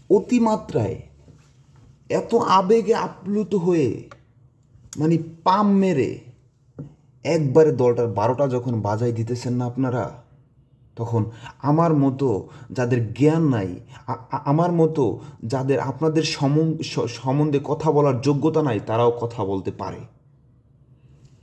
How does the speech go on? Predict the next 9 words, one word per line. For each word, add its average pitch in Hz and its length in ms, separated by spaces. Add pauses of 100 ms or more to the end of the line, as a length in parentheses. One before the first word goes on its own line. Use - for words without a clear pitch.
(1040)
সেটা 127 260
হচ্ছে 143 440 (2250)
আমাদের 135 540 (580)
মুরব্বী 120 400
শ্রদ্ধাভাজন 110 720
বরকতুল্লাহ 101 540
ভুলু, 107 380 (460)
তিনি 170 180
বলেছেন, 165 440